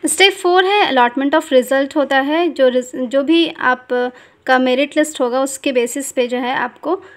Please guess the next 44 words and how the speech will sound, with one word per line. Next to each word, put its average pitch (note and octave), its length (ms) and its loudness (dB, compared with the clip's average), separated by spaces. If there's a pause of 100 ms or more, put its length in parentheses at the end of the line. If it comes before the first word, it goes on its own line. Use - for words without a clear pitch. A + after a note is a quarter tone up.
(300)
सीट C#4+ 260 -2
अलॉट C4+ 320 2
होगा, D4+ 280 0
और D4+ 100 2
सीट D4 240 -2
अलॉट C#4+ 260 0
होने C4 200 0
के B3+ 140 0
बाद B3+ 320 2
जो D4+ 120 2
भी F4+ 120 4
कॉलेज D4 300 2
आपको C4 240 0
मिलेगा B3 340 -2
उस, - 240 -10
वहाँ C4 200 -4
पर C#4 140 -2
आपको C4 280 -2
रिपोर्टिंग B3 480 -4
करनी B3+ 220 -2
होती C4 280 -2
है E4+ 60 4
ओरिजिनल C4 360 -2
डॉक्यूमेंट A3 420 -8
के A3+ 80 -8
साथ। G#3 180 -4 (360)
अब C4+ 80 -2
आप D4+ 160 2
पूछेंगे E4 360 0
कि E4 140 -2
डॉक्यूमेंट्स B3+ 520 -2
कौन C#4 240 -2
कौन C#4+ 180 -4
से D4 120 -4
लगते C#4+ 280 -4
हैं, G4 80 0
तो F4 120 -6
वो A#3 120 -2
भी A#3+ 120 -6
मैं A#3 100 -6
अभी B3+ 200 -2
आगे A3+ 260 -2
बताती G#3+ 400 -6
हूँ। G#3+ 180 -14